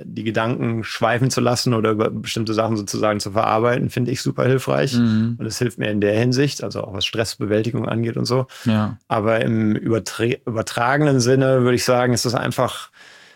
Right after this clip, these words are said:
Speaker 1: was beim Laufen zählt, ist, äh,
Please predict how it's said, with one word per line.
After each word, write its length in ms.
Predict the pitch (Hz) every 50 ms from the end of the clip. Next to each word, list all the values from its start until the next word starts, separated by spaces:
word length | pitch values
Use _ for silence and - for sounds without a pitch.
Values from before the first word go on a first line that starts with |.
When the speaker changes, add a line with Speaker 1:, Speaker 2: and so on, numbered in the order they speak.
| _ _ _
Speaker 1:
was 240 | - - 113 113 -
beim 180 | - 127 120 117
Laufen 440 | 113 113 117 131 139 - - 143
zählt, 480 | 123 - - 135 131 135 147 151 147 -
ist, 520 | - - 139 127 - - - - - - _ _ -
äh, 80 | -